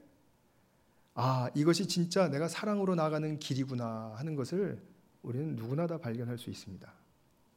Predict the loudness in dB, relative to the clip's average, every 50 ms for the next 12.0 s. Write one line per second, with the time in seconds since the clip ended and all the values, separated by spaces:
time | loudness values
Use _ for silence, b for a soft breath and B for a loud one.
0 | _ _ _ _ _ _ _ _ _ _ _ _ _ _ _ _ _ _ _ _
1 | _ _ _ _ _ _ _ _ _ b b b b b b b b b 10 12
2 | 12 12 12 12 12 10 12 12 12 12 12 12 12 12 12 12 12 10 8 10
3 | 10 10 10 10 8 6 4 0 -4 -10 -14 -20 -20 -20 -20 -18 -12 -8 -6 -2
4 | 2 4 4 2 2 -2 -4 -2 0 0 2 4 4 4 4 4 2 2 0 0
5 | 4 6 6 6 6 6 4 4 6 4 4 4 2 2 2 2 0 0 0 -2
6 | -4 -4 -8 -14 b b b b b b b b b -2 0 0 0 0 0 0
7 | 0 2 2 2 2 0 0 -6 -10 -10 -6 -4 -4 -4 -4 -4 -2 -2 0 0
8 | 2 0 0 0 0 -2 -4 -8 -10 -16 -20 -20 -20 _ _ _ _ _ _ _
9 | _ _ -20 -20 -20 -20 -20 _ -20 -20 -20 _ _ _ _ _ b b b b
10 | b b 4 4 4 4 2 0 0 2 2 4 4 4 4 4 4 2 2 2
11 | 2 4 4 4 2 0 0 -2 -2 -4 -4 -6 -2 -2 -2 -2 -2 -4 -6